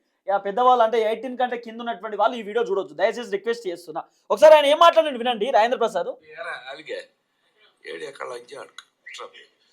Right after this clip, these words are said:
Speaker 2: ఇలా, ఇలా మనకు అలవాటే కదా. నీ
Speaker 1: ఆ.
Speaker 2: సంగతి బయటికి వెళ్ళాక చూసుకుందాం మనం.
Speaker 1: So, రాజేంద్ర ప్రసాద్ ఏమంటుండో తెలుసా? "ఇట్లా రా అలిగా, ఎల్ కొడుకా, ఇట్లా రాబే" అని అంటున్నాడు. అంటే ఈ పదాలు మనం వాడొద్దు, మనం మాట్లాడొద్దు,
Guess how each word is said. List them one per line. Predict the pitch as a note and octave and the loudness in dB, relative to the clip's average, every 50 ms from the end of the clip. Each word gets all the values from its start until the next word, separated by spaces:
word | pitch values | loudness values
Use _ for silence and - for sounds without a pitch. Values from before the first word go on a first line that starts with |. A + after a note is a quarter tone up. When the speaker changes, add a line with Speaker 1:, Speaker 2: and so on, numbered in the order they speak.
| _ _ _ _ _ _ - G#3 | _ _ _ _ _ _ -10 -8
Speaker 2:
ఇలా, | G#3+ G#3 G3 F#3 F3+ E3+ E3 E3+ - C#3+ - - - | -8 -6 -6 -6 -6 -6 -8 -8 -10 -14 -14 -10 -8
ఇలా | F#3+ G3+ G#3+ A3+ G#3+ F#3+ - | -6 -6 -4 -6 -6 -8 -8
మనకు | F#3 F#3 F#3+ F#3 | -10 -12 -10 -10
అలవాటే | F#3 F#3+ G3+ G#3+ G#3+ G3+ F#3+ E3+ D#3+ C#3 | -10 -8 -6 -8 -8 -8 -10 -10 -10 -10
కదా. | A#2+ G#2+ - - _ _ D3 | -12 -14 -16 -18 _ _ _
నీ | D3+ E3 E3 D#3+ | -12 -10 -10 -8
Speaker 1:
ఆ. | D#3 F3 | -8 -8
Speaker 2:
సంగతి | - D#3+ D#3 F3+ F#3+ F#3 - | -8 -8 -10 -10 -12 -14 -16
బయటికి | F#3 - D#3+ E3+ F3+ E3 E3+ E3+ | -12 -8 -8 -8 -8 -8 -8 -8
వెళ్ళాక | D#3 C#3+ A#2+ A2+ A2+ | -8 -8 -8 -10 -12
చూసుకుందాం | G#2+ - - A2+ G2 F#2+ F#2 | -16 -16 -16 -16 -18 -20 -20
మనం. | F2+ E2 _ _ _ _ _ _ C#4+ | -20 -20 _ _ _ _ _ _ -2
Speaker 1:
So, | C#4 C4 A#3+ C4 D#4+ G4 - - _ _ _ _ - | 0 0 2 0 0 -4 -6 -10 _ _ _ _ 0
రాజేంద్ర | A#3 A#3+ C#4 D4+ D#4+ | 0 2 2 0 0
ప్రసాద్ | D4+ D#4 D4 D4 C4+ | 4 4 6 6 4
ఏమంటుండో | C4+ C4+ C4 C#4 B3+ B3 A#3+ G#3 | 2 0 -2 -4 -4 -6 -6 -6
తెలుసా? | G3 G3 F3+ G3+ G3+ B3+ - - _ _ - | -8 -8 -4 -4 -4 -4 -4 -6 _ _ -20
"ఇట్లా | F3+ - G#3+ A3 A#3+ | -6 0 2 4 6
రా | C4+ B3 | 6 6
అలిగా, | G#3+ G#3 A3 A#3+ A3+ G#3 - - - _ _ _ | 4 2 2 0 -2 -4 -4 -6 -10 _ _ _
ఎల్ | F3 G#3+ B3+ A#3 | -6 -4 -4 -2
కొడుకా, | - B3 A#3 G#3+ - A3+ G3+ - - _ _ _ _ _ _ | -2 -2 -2 0 2 0 0 0 -2 _ _ _ _ _ _
ఇట్లా | D3+ C3 D#3+ F3 | -14 -6 0 0
రాబే" | - - B3 A#3 A#3+ - - - _ - | 4 4 4 4 4 2 -4 -14 _ -12
అని | G#3 A3 | -10 -8
అంటున్నాడు. | G#3+ G#3 F3 E3 D#3 C#3 - _ _ _ _ | -8 -8 -10 -12 -14 -16 -18 _ _ _ _
అంటే | D#3 E3+ | -20 -20
ఈ | E3+ | -14
పదాలు | - - D3 G3+ A3+ B3+ B3+ | -12 -4 2 2 4 4 4
మనం | B3 B3+ A#3+ G3+ E3 | 2 0 -2 -2 0
వాడొద్దు, | E3+ G3 A3+ B3+ B3 F#3+ B3+ D#4 D#4 - _ | 2 4 4 4 2 2 -2 -6 -8 -10 _
మనం | _ B3+ E3 E3+ E3 D#3+ | _ -14 -12 -12 -10 -6
మాట్లాడొద్దు, | D#3+ - - - C#4 C#4 C4 A#3 F#3+ C4 D4+ - | -4 -4 -2 0 4 4 4 4 2 0 -6 -8